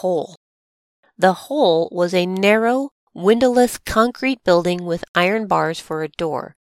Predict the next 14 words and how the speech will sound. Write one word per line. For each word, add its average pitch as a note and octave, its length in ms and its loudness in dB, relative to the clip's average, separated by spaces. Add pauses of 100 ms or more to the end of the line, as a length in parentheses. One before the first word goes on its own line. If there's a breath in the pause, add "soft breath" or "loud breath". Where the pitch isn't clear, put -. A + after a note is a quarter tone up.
(420)
They F#3+ 140 4
would G3 240 0
get G3 180 6
a E3 140 0
cup - 320 -2
of C4 140 0
water F#3+ 360 2
and E3 180 -6
three - 260 -4
slices G3 500 0
of D#3 160 -16
bread F3+ 240 -2
for D3 120 -12
breakfast, C4+ 640 -2